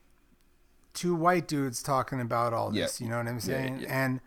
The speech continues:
Speaker 1: the thing is, I think that there are I think they're few and far between.
Speaker 2: Mm-hmm.
Speaker 1: I think this is also a rare, very special, beautiful movie that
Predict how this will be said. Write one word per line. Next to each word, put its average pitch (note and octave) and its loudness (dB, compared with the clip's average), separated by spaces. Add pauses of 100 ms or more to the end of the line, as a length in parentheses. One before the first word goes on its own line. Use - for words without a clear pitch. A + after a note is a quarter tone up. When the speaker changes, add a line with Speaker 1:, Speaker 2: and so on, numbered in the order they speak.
(340)
Speaker 1:
the D3 -4
thing E3 4
is, D#3 2
I D3 2
think D3 -2
that C#3 -2
there A#2+ -2
are C#3+ 4 (360)
I C3 0
think B2+ 0
they're C3 0
few C3 -2
and B2+ 0
far A#2 0
between. C3+ -2
Speaker 2:
Mm-hmm. - -12
Speaker 1:
I C3 2
think C3 -4 (280)
this C3 -2
is B2+ -6
also B2+ -2
a B2+ -2
rare, A#2+ 0
very A#2 -2
special, A#2+ -2 (600)
beautiful C3 0
movie B2+ 0 (480)
that B2 0